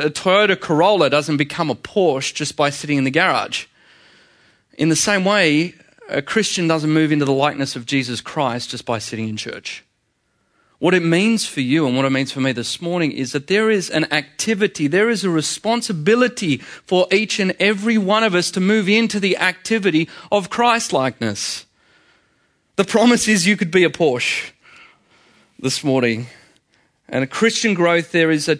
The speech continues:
a change dynamic, an active process by which God transforms you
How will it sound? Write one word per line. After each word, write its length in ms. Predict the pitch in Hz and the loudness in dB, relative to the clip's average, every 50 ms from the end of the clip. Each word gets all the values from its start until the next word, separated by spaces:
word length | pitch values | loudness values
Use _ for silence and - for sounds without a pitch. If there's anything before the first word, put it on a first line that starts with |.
| - - | -4 -4
a 140 | - 143 147 | -2 -2 -2
change 720 | 143 - - - - - 190 180 196 202 202 208 202 170 - | -2 -2 -4 -4 -2 -2 0 2 2 4 4 2 2 2 0
dynamic, 460 | - 165 160 156 151 143 147 143 139 | 0 0 2 2 2 0 0 0 0
an 120 | 165 151 - - | 0 -2 -2 0
active 500 | 156 175 196 180 - - 180 175 165 - | 0 0 0 0 -2 -2 -2 -2 -2 -4
process 720 | - - 170 170 156 147 - - 156 151 147 - - - - - _ _ _ _ _ _ _ _ _ - - - | -4 -2 0 0 0 0 0 0 0 0 0 -2 -4 -6 -8 -10 _ _ _ _ _ _ _ _ _ -20 -14 -6
by 200 | 147 147 151 143 | 0 0 2 2
which 280 | 135 135 143 135 - - | 2 0 -2 -4 -2 0
God 300 | - 165 170 175 175 - | 2 4 4 2 2 -2
transforms 800 | - - 180 165 156 151 - - - 147 147 143 143 139 131 | -4 -2 0 0 0 0 -4 -6 -4 -2 0 0 0 -2 -2
you 240 | 143 135 127 117 117 | -2 -4 -4 -4 -6